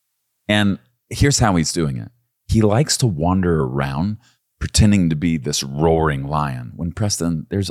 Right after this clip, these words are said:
only one lion in this field. Me. <laughs> But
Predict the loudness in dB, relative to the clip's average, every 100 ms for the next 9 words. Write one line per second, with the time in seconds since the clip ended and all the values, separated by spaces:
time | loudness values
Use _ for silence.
0 | -4 -2 0 -2 -2 -4 -4 -8 -6 -6
1 | -6 -8 -12 -16 _ _ _ _ _ _
2 | _ _ 0 0 0 -4 -4 -4 -6 _
3 | _ _ _ _ _ _ _ _ _ _
4 | _ -4 0 0 -2 -12 _ _ _ _
5 | _ _ _ _ _ _ _ 4 8 8
6 | 4 -20 _ _ _ _ _ _ _ _
7 | _ _ -14 -12 -4 0 0 -2 _ -2
8 | 2 2 0